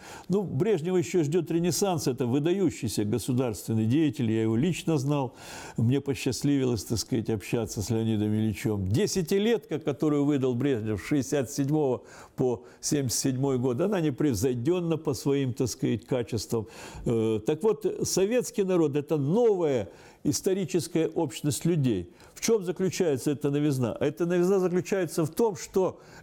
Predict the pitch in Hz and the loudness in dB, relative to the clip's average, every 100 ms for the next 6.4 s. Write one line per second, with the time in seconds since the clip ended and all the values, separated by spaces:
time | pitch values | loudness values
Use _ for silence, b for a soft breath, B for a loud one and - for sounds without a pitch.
0 | B - - 269 214 165 - - - - | B -6 0 2 4 0 -4 -16 -20 -20
1 | _ _ - - - _ - 160 170 170 | _ _ -20 -14 -14 _ -4 -2 0 0
2 | 214 - 170 - 160 160 180 135 170 160 | 0 0 -2 0 0 2 2 0 0 0
3 | 277 233 - 151 113 - - 156 156 156 | 0 -2 -2 -2 -2 -2 0 2 0 -2
4 | - 143 - 147 135 - 101 156 156 175 | -2 -2 0 0 0 -2 -2 -2 0 2
5 | 185 196 190 175 165 170 185 - 254 254 | 2 2 0 -2 -2 -2 -2 -2 0 0
6 | 208 202 196 - | 0 0 0 -2